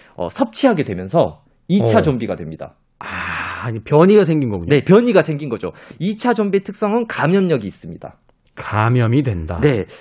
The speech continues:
Speaker 1: 그래서
Speaker 2: 아.
Speaker 1: 이 이 차 좀비 감염력이 있는 이 좀비가 부산에서부터 발생을 하기 시작한 거죠.
Speaker 2: 아, 그러니까 이제 궁과 이제 또 떨어진 공간에서.
Speaker 1: 네, 떨어진
Speaker 2: 어,
Speaker 1: 공간에서.
Speaker 2: 어, 어.
Speaker 1: 그래서 궁에서는 일 차 좀비인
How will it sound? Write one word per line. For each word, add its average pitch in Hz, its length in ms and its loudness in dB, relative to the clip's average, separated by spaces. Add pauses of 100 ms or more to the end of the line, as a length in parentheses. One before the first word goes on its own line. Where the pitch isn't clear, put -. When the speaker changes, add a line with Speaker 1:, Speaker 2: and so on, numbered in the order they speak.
Speaker 1:
그래서 196 180 2
Speaker 2:
아. - 40 2
Speaker 1:
이 208 260 2
이 226 80 -2
차 240 180 0
좀비 190 240 0
감염력이 190 560 -2
있는 165 220 -4
이 151 80 -6
좀비가 160 640 -2
부산에서부터 185 800 0
발생을 117 380 -8
하기 107 100 -16
시작한 110 320 -10
거죠. 80 240 -18 (880)
Speaker 2:
아, - 720 -4
그러니까 127 120 4
이제 127 140 0 (580)
궁과 170 460 4
이제 151 180 2
또 135 140 -2
떨어진 220 340 4
공간에서. 131 480 4
Speaker 1:
네, - 160 0
떨어진 180 300 0
Speaker 2:
어, 110 40 -2
Speaker 1:
공간에서. 107 300 -4
Speaker 2:
어, 95 120 0
어. - 40 -6
Speaker 1:
그래서 165 220 2
궁에서는 214 580 4
일 139 140 0
차 180 140 0
좀비인 143 580 -4